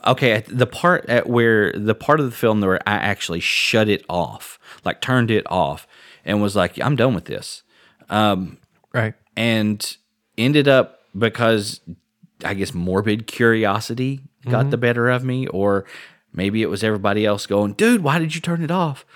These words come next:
Speaker 1: Um,
Speaker 2: You're going, "'Cause I'm not sick."
Speaker 1: Because I'm
Speaker 2: Like,
Speaker 1: not,
Speaker 2: obviously the rest of
Speaker 1: yeah,
Speaker 2: you.
Speaker 1: I'm not,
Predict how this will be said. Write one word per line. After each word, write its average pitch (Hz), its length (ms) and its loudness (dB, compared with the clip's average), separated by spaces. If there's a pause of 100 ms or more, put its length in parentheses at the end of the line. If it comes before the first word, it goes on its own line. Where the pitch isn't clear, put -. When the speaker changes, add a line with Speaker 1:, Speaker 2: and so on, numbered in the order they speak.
(500)
Speaker 1:
Um, 120 480 2 (800)
Speaker 2:
You're 123 180 -8
going, 147 200 4 (300)
"'Cause 147 160 4
I'm 170 160 4
not 180 180 4
sick." 233 260 4
Speaker 1:
Because 170 220 0
I'm 170 80 4
Speaker 2:
Like, - 100 4
Speaker 1:
not, 190 160 6
Speaker 2:
obviously 160 360 6
the 151 100 6
rest 160 220 6
of 151 80 6
Speaker 1:
yeah, 165 80 6
Speaker 2:
you. 139 160 6
Speaker 1:
I'm 160 200 0
not, 165 380 2